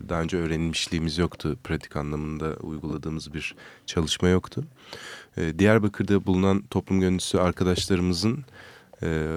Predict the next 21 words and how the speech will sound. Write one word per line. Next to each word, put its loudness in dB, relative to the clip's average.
Van'daki 2
ilgili 2
arkadaşlarla 2
görüşmesiyle 2
başladı 0
süreç. -4
Van'da 2
bulunan 2
toplum -2
gönüllüsü 0
gençler 0
bir 0
yerden 4
sonra, -2
e, -4
kendileriyle 2
iletişime 0
geçip -2
bir, 0
e, 2
e, 2